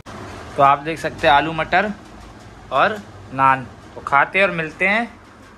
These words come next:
हर हर महादेव करते हुए। तो भाइयों, भोजन कर लिया, भोजन करके रात पड़ गई और पैरों में इतनी तेज की दर्द हो रहा है ना, क्योंकि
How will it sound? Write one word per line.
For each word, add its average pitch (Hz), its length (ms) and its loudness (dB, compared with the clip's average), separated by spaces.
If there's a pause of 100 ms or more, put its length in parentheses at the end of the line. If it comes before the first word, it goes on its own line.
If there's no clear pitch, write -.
(320)
हर 143 140 -4
हर 170 200 -4
महादेव 170 380 -6
करते 151 280 -12
हुए। 143 200 -10 (360)
तो 180 80 0
भाइयों, 165 300 0
भोजन 170 360 2
कर 160 160 -2
लिया, 175 340 2
भोजन 160 360 -2
करके 165 360 -4
रात 147 280 2
पड़ 151 100 -2
गई 151 140 -4
और 170 160 2
पैरों 151 320 0
में 151 100 -10
इतनी 156 140 -12
तेज 151 260 -12
की 156 100 -12
दर्द 147 180 -6
हो 147 120 -6
रहा 143 120 -2
है 151 60 -2
ना, 143 220 -6 (560)
क्योंकि 170 400 -4